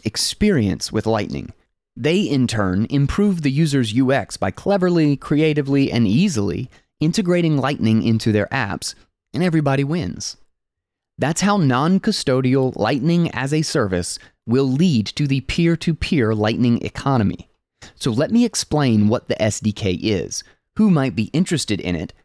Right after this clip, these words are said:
and how you can get started. What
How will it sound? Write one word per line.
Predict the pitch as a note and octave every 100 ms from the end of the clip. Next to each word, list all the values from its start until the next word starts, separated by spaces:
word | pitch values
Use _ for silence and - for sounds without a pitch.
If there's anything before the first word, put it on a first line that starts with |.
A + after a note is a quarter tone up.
| _
and | G#2+ G2+
how | C3+ D#3+
you | D#3 D#3
can | D3
get | B2+ -
started. | - G2 E2+ - - _ _ _ _ _ _ _ _ _ _ _ _ _
What | A2 C3+